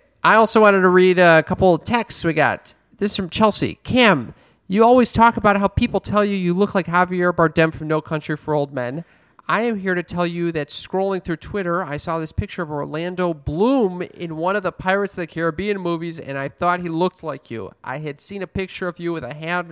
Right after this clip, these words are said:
on from a recent video, I think. Anyway, for reference," and then she posts a picture of him looking like a pirate, Orlando Bloom.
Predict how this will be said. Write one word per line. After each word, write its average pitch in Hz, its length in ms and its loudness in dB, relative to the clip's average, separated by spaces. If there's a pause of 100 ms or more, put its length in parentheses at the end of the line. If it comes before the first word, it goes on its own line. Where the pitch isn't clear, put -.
(140)
on 156 240 -4
from 139 200 -14
a 131 80 -8
recent 156 340 -12
video, 151 300 -8
I 110 80 -8
think. - 280 -18 (280)
Anyway, 170 400 -4
for 147 200 -10
reference," 160 440 -6
and - 120 -20
then 104 80 -16
she - 120 -20
posts - 460 -12 (180)
a - 60 -16
picture 175 560 -8 (260)
of 147 140 -8
him 175 320 -6 (680)
looking 160 240 -6
like 156 120 -10
a 143 60 -12
pirate, 131 520 -8 (100)
Orlando 151 480 -4
Bloom. 143 340 -8